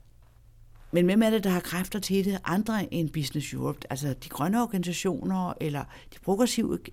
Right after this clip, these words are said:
kan jo ikke. Det vi håber på sker nu, det er, at der omsider ved at vågne, altså både socialdemokrater, især socialdemokraterne i Europaparlamentet, delvis de liberale, de grønne skreg op, altså S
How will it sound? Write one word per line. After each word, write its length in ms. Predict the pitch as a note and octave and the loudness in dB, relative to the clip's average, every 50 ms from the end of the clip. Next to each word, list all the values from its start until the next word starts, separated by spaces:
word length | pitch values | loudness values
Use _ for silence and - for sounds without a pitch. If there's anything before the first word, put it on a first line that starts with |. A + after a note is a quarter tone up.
| - - - - - - | -18 -20 -20 -20 -14 -12
kan 160 | - - D#3 | -6 -4 -2
jo 60 | F3+ F3 | -2 0
ikke. 220 | D#3 D3 D3+ - - - - - - - - - - - - - - - | -2 -2 -4 -8 -14 -20 -18 -18 -18 -18 -18 -18 -18 -18 -20 -16 -6 0
Det 80 | - A3+ | 4 6
vi 80 | A#3+ A3+ | 8 8
håber 360 | F3+ F3 G3+ A3+ A#3 A#3+ A#3 | 8 8 6 6 6 6 4
på 200 | F3+ E3+ F3 - | 2 0 -2 -2
sker 300 | - - - C#3+ - - | -2 -4 -4 -4 -4 -2
nu, 200 | - A2+ G#2 B2 - | -2 -4 -4 -4 -2
det 200 | F3+ G3 F#3+ E3 | 0 0 2 2
er, 120 | D#3 D3+ D#3 | 0 -2 -4
at 160 | - - - | -6 -6 -8
der 80 | E3 - | -8 -6
omsider 540 | - D3 - - - - G3 G3+ G#3+ G3+ | -4 -4 -4 -4 -4 -2 0 0 0 0
ved 140 | E3 D#3+ D3+ - | 0 -2 -4 -4
at 140 | - C3+ C#3+ | -6 -6 -4
vågne, 340 | D3+ C#3+ C3+ C3+ C#3+ C3+ B2 - - - - - - - - - - | -4 -4 -4 -4 -6 -6 -8 -10 -16 -20 -20 -20 -20 -20 -16 -6 -6
altså 160 | B2+ C3+ C#3+ | -4 -4 -4
både 180 | - D#3 E3 | -2 -2 -2
socialdemokrater, 960 | - E3 D3+ - E3 - - - D3+ D3+ D3 - - C3+ - - - A#2 A2+ - - - - - - - - - | -2 -2 -6 -4 -6 -6 -6 -6 -6 -8 -8 -8 -12 -12 -12 -10 -12 -14 -14 -14 -20 -20 -20 -20 -20 -20 -18 -10
især 240 | - C3+ - - - | -8 -4 -2 -2 -2
socialdemokraterne 840 | A#2+ - B2+ - B2+ - - B2 C3 - - - - - - A2+ A#2+ | -2 -2 -4 -4 -4 -4 -4 -6 -10 -10 -10 -10 -10 -8 -8 -6 -6
i 20 | |
Europaparlamentet, 760 | G#2+ - - A#2+ C3+ - - A#2 A2+ G2+ F#2+ - - - - - | -6 -6 -6 -8 -10 -8 -8 -8 -6 -6 -6 -8 -8 -10 -10 -8
delvis 240 | A#2 B2+ C3+ C3+ | -8 -8 -8 -10
de 120 | - - B2+ | -10 -8 -6
liberale, 500 | B2+ B2+ B2 A#2+ A2 G#2+ - - A#2+ A#2 | -4 -4 -4 -6 -8 -8 -8 -8 -10 -10
de 100 | - - | -10 -12
grønne 320 | - - - C#3+ F3+ F#3+ | -10 -4 0 2 2 2
skreg 400 | D3+ - - - - - - E3 - | 2 0 -4 -6 -10 -6 -8 -8 -6
op, 240 | - G3+ G#3+ - - - - - - | -6 -10 -10 -10 -12 -20 -18 -12 -10
altså 180 | - - - - - | -10 -10 -8 -8 -8
S 120 | G2 - | -6 -6